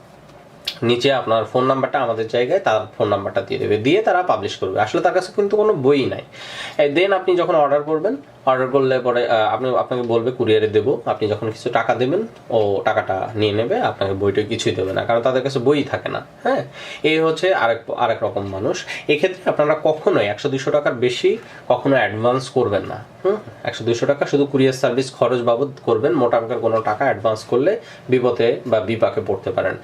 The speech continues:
আর এক্ষেত্রে একটা বোঝার উপায়ও আছে, আপনার ভিডিওগুলো ভালো করে দেখবেন। যদি কথার সাথে যদি, আহ, মানে ভিডিওর যদি মিল না থাকে, বইয়ের যে ভিডিও, সেই ভিডিওটার যদি মিল না থাকে, তাহলে সেখান থেকে সরে আসুন, সাবধান হয়ে যান।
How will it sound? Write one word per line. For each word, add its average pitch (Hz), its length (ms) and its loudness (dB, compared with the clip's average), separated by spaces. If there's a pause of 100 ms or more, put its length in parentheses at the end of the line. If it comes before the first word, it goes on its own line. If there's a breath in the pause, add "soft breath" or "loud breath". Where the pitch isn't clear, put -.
(260 loud breath)
আর 113 180 2
এক্ষেত্রে 143 260 0
একটা 190 160 2
বোঝার 143 320 2
উপায়ও 160 340 2
আছে, 113 220 0
আপনার 127 240 0
ভিডিওগুলো 127 420 2
ভালো 117 200 0
করে 120 160 -2
দেখবেন। 120 340 0
যদি 123 340 0 (300 loud breath)
কথার 147 280 0
সাথে 202 540 2
যদি, 117 580 2
আহ, 101 200 2 (120)
মানে 98 420 -2 (120)
ভিডিওর 135 440 2
যদি 135 220 0
মিল 123 340 2
না 117 120 2
থাকে, 104 240 -4
বইয়ের 107 380 2
যে 110 160 2
ভিডিও, 107 400 2
সেই 110 180 0
ভিডিওটার 107 440 2
যদি 110 200 -4
মিল 104 240 0
না - 80 0
থাকে, - 240 -2
তাহলে 117 440 0 (300 loud breath)
সেখান 117 280 0
থেকে - 180 0
সরে 110 300 2
আসুন, 208 240 -2
সাবধান 95 420 -4
হয়ে 87 120 -6
যান। - 160 -4